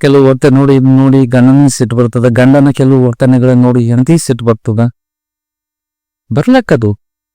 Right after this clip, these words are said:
ಅದು ಬರ್ಬೇಕು. ಅವಾಗ ಅವು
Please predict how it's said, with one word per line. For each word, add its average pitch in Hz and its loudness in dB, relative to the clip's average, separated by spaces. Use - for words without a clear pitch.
ಅದು 175 0
ಬರ್ಬೇಕು. 156 0
ಅವಾಗ 147 2
ಅವು 151 2